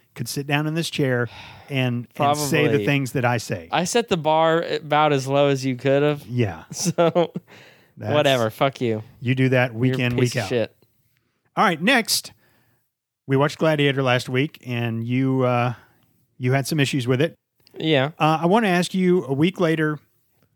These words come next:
Speaker 2: Did it grow on me?
Speaker 1: did it grow on you? Do you feel a bit better about it? Would you
Speaker 2: Uh,
Speaker 1: change your score at all?
Speaker 2: I'll give it up to somewhere in the seventies
Speaker 1: Really?
Speaker 2: range.
Speaker 1: All right.
Speaker 2: I mean, it, I still don't love it, but it doesn't deserve a fail.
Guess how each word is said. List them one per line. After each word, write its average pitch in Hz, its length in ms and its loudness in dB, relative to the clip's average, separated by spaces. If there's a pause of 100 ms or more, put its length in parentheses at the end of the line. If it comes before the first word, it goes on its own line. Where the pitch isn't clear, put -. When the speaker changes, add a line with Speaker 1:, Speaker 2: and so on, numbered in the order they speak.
(140)
Speaker 2:
Did 123 140 -2
it 127 100 -2
grow 120 240 0
on 107 160 -6
me? 95 300 -12
Speaker 1:
did 135 140 -2
it 131 40 0
grow 151 240 2
on 165 140 2
you? 160 180 2
Do 139 80 0
you 117 60 0
feel 156 240 0
a 156 40 2
bit 151 160 -2
better 143 260 0
about 135 300 0
it? 131 160 -2 (180)
Would 123 160 0
you 226 60 2
Speaker 2:
Uh, 226 160 4
Speaker 1:
change 139 200 2
your 139 60 0
score 135 300 0
at 120 60 2
all? 117 280 0
Speaker 2:
I'll 170 120 2
give 196 220 0
it 196 140 2
up 170 200 0
to 147 320 0
somewhere 135 440 2
in 120 120 0
the 113 120 -2
seventies 104 640 -4
Speaker 1:
Really? 233 360 4
Speaker 2:
range. 214 220 0 (360)
Speaker 1:
All 107 80 -4
right. 101 100 -2
Speaker 2:
I 143 60 2
mean, 170 100 4 (120)
it, 180 100 -6
I 185 60 0
still 214 260 0
don't 165 260 2
love 127 220 2
it, 131 180 0 (540)
but 123 580 0
it 156 120 -4
doesn't 180 240 0
deserve 135 360 0
a 110 60 -4
fail. 113 460 -4